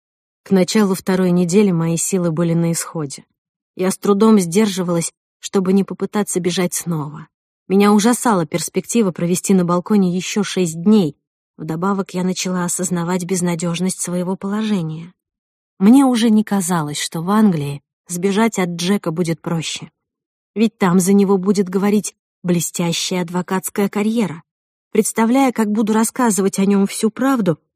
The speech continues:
я чувствовала, что с британским посольством в Таиланде шансов было бы больше.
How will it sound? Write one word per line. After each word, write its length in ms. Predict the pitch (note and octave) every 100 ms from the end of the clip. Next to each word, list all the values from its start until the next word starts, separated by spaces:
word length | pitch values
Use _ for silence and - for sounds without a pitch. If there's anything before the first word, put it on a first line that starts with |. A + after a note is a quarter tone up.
| _
я 180 | F#3 G#3
чувствовала, 600 | A#3+ A#3 - G3 F#3+ F#3
что 160 | -
с 80 | F3+
британским 640 | E3 F#3 G3 F#3 - F#3 E3+
посольством 600 | F#3 - F#3+ - F3 E3+
в 80 | -
Таиланде 640 | F3 F3 F#3+ G3+ D3+ C#3+ _ _
шансов 560 | - - A#3+ B3+ G3+ F#3
было 240 | D#3+ D3+
бы 140 | D#3+ E3+
больше. 600 | D#3 D3 D3 - D3